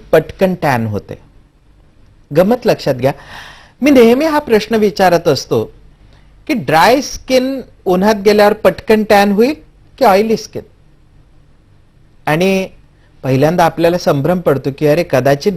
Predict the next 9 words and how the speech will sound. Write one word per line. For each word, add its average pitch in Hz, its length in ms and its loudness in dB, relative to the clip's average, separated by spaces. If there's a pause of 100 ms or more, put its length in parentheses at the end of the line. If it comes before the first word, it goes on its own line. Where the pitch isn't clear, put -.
ड्राय 139 220 2
स्किन 202 260 -2
पटकन 214 480 -2
रापत 139 380 -2
असेल. 104 260 -12 (300)
नव्हे, 156 200 -4 (1120)
ऑयली 247 380 0
स्किन 254 320 -6
उन्हात 202 340 -2